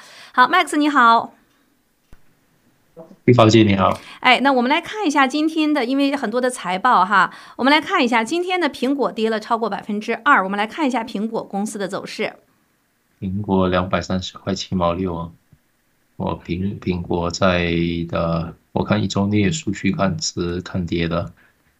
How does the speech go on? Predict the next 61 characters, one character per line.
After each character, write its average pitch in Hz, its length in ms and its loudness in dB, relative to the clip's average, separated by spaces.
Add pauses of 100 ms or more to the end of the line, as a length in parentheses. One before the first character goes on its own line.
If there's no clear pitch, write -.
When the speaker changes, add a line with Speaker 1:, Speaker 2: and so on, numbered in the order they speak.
(140)
Speaker 2:
但 90 140 -2
是 85 480 -2 (220)
我 - 120 -8
们 90 140 -4
看 87 460 0
一 98 80 -8
个 - 180 0
月 98 240 6
以 87 200 -4
上， 90 400 -2
整 90 240 -6
体 - 160 -8
来 82 120 -2
说 87 200 -4
它 - 80 -10
还 82 120 -2
是 85 140 -6
看 92 180 -6
涨 87 320 -12
的。 - 840 -20
Speaker 1:
OK， 208 360 -12 (440)
还 269 160 -2
有 240 180 0
特 233 180 -8
斯 330 220 -8
拉 330 240 -2
哈， 226 400 -4
今 294 160 -4
天 302 180 -2
的 269 220 -4 (400)
财 - 160 -4
报 302 160 0
之 311 140 -6
后 311 160 -4
大 277 200 0
涨 233 160 -2
了 208 80 -2
百 214 140 0
分 202 100 -6
之 220 80 -8
十 233 200 -8
二 233 320 4
啊。 - 160 -8 (360)
那 233 140 0
昨 277 140 -6
天 285 200 -4
你 247 120 0
讲， 214 260 -4
你， 208 160 -10
你 202 160 -8
昨 226 100 -8
天 247 140 -6
在 233 140 -4
看 220 240 -8
短 196 180 -6
期 220 160 -10
是 214 100 -8
跌， 226 380 -6
那 214 100 -8
长 202 300 -10
期， 254 320 -10